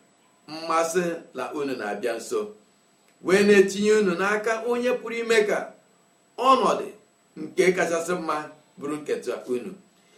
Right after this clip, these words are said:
ime ka anyị mara na ụwa nke a ka anyị nọ n'ime ya, na ọ nweghị onye nwere ihe zuru oke n'ime ya,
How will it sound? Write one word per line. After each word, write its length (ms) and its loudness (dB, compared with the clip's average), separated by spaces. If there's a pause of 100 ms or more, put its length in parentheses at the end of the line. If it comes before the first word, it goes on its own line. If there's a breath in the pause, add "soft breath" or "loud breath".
(140 soft breath)
ime 340 4
ka 180 2
anyị 240 4
mara 260 2
na 120 0 (100)
ụwa 340 6
nke 200 -6
a 240 -2
ka 160 -8
anyị 160 2
nọ 120 -4
n'ime 260 -4
ya, 180 2 (560)
na 120 -2
ọ 300 2
nweghị 380 4 (300)
onye 400 4 (460)
nwere 360 4
ihe 200 6
zuru 260 4
oke 220 -2
n'ime 260 -2
ya, 120 0